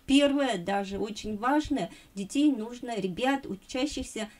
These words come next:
заинтересовать. Вот это же с первых уроков нужно заинтересовать. Когда появляется с первых уроков интерес,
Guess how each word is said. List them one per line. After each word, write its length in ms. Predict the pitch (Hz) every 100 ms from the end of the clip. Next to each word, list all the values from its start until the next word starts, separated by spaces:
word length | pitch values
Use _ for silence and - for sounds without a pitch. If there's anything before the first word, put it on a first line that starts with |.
| -
заинтересовать. 1080 | 180 233 240 240 220 214 226 202 160 - - _ _ _ _ _ -
Вот 160 | 185 - - -
это 240 | 240 311
же 120 | 302
с 100 | 277
первых 440 | - 302 330 320 -
уроков 440 | 320 311 277 254
нужно 320 | 240 233 233
заинтересовать. 880 | 190 233 240 233 247 254 254 214 170
Когда 320 | 226 220 240 247
появляется 800 | 202 214 214 226 208 185 - 185
с 100 | -
первых 360 | 247 226 190 220
уроков 380 | 220 214 175 -
интерес, 720 | 202 208 - 226 247 392 -